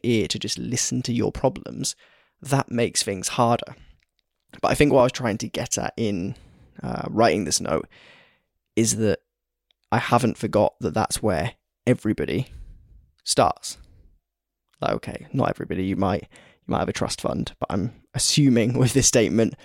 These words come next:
you don't have a trust fund. You haven't exited another business. Um, you know, you haven't had a huge payout from work for being made redundant or whatever. So every single person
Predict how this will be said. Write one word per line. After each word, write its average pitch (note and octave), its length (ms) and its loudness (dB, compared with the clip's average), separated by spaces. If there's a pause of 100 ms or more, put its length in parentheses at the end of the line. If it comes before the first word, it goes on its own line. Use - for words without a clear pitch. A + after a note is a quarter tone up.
(240)
you - 80 -2
don't A2 160 4
have A#2 100 0
a - 40 -2
trust - 280 0
fund. G#2 380 -2 (360)
You A#2+ 100 0
haven't A2+ 260 4
exited - 460 -2
another G#2 240 -2
business. - 680 -4 (260)
Um, - 420 -6
you - 100 -6
know, E2+ 80 -4
you E2+ 140 -2
haven't A#2 200 -2
had A2+ 140 -2
a - 20 -2
huge - 460 -6
payout F#2+ 500 -2 (400)
from G#2 240 0
work G2+ 320 0
for A#2 100 -2
being G2+ 220 -4
made G#2 220 -4
redundant G2 340 -6
or E2 80 -6
whatever. - 340 -6
So - 200 0 (180)
every D#3 440 0
single C#3 400 2
person - 560 -6